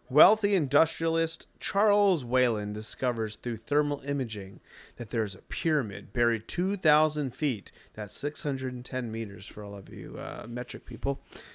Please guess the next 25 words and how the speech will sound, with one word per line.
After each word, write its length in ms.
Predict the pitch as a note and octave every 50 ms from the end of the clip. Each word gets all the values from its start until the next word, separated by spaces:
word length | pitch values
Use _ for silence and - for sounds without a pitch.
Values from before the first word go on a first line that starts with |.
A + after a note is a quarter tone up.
| - _ -
beneath 340 | C3 B2+ B2+ B2+ A#2+ - -
the 140 | A#2+ A2+
ice. 440 | A2 G#2+ G2 G2 - - - - - _ _ _ _ _ _ _ _ _ - _ _ _ _ _ - - _ _ _ _ _ _ _ _ _ _ _ _
He 140 | _ - D#3
assembles 400 | C#3 - - G#3 G3+ F#3 D#3 C#3
a 60 | B2
team 320 | - - - D3 C#3 B2
of 100 | G#2+ G2
experts 380 | A#2 A2 G#2 - - A2 G2 -
to 120 | - -
investigate, 640 | A2 G#2 G#2 B2 B2+ B2+ - - A2 F#2 G2+ G#2+ -
including 540 | C#3+ C#3 B2+ - - D3 C#3+ C3+ B2+ B2 B2
an 80 | B2 C3
archaeologist, 840 | D3 E3+ - - C#3+ D3+ F3+ G3+ E3+ C3 D3 D#3 D#3 - - - - _ - - - _ -
linguists, 840 | A#2 B2+ D3+ E3+ E3+ D#3+ F3 E3+ D3+ - - - - - - - -
mercenaries, 840 | A2+ A#2+ C3+ D#3+ - - D#3+ D#3 D#3 D3+ D3 D3 D3 D3+ D3+ D3 -
and 100 | C#3 B2
a 40 | A#2
mountaineering 720 | A#2 B2 C#3 F#3 G#3+ G3+ - G3 G3+ G#3+ G#3 G3+ G3+ F#3+ F3
guide 420 | F3 F3+ F3+ F3+ F3+ F#3 F3+ D3+
named 300 | C3 B2+ B2 A#2+ A2+ A2
Lex 400 | G#2 A2 B2+ D3 - - - -
Woods. 720 | G#2+ A2 A#2+ A#2+ A#2+ G#2 F#2+ - - - - - - - - _ _ _ _ _ _ _ _ _ _ _ - _ _ _ _ -
Terminally 640 | - - - E3+ F3 F3+ F3+ F3 F3 E3+ E3+ E3 E3
ill, 360 | E3 E3 E3+ F3 F3+ E3+ -